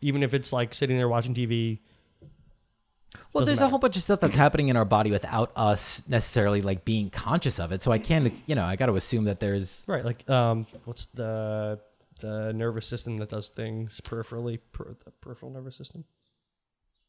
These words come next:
Speaker 2: Sure.
Speaker 1: Yeah.
Speaker 2: <laughs> Hey, listen, we're already talking about lies, so.
Speaker 1: I definitely believe this,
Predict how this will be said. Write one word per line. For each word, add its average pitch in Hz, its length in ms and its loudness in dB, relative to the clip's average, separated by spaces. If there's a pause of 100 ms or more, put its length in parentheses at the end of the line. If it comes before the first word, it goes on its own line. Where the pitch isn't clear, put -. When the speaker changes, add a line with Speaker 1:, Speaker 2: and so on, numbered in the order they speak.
(640)
Speaker 2:
Sure. 147 280 -6 (420)
Speaker 1:
Yeah. 247 120 -6 (140)
Speaker 2:
<laughs> - 140 -4
Hey, 151 180 6
listen, 147 300 6
we're 117 80 8
already 151 200 10
talking 151 200 8
about 151 180 8
lies, 120 360 8
so. 101 260 2 (180)
Speaker 1:
I 170 240 4
definitely 156 420 4
believe 131 400 0
this, 123 420 -2